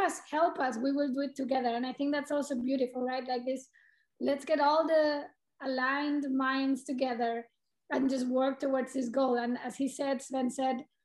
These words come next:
this is just about the goal. It doesn't matter, like, the rest doesn't matter. This is just about what we want to achieve and how we're gonna get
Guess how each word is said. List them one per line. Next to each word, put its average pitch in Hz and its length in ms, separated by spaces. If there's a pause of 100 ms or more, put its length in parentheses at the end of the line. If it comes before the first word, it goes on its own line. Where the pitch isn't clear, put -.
(280)
this 277 200
is 311 140
just 294 280
about 254 240
the 254 60
goal. 254 420
It 254 80
doesn't 269 320
matter, 254 560 (300)
like, 247 180
the 254 80
rest 285 240
doesn't 233 300
matter. 240 340
This 233 160
is 240 100
just - 240
about 247 280
what 247 180
we 254 100
want 262 260
to 269 80
achieve 302 440
and 247 160
how 247 220
we're 247 120
gonna 240 200
get 233 200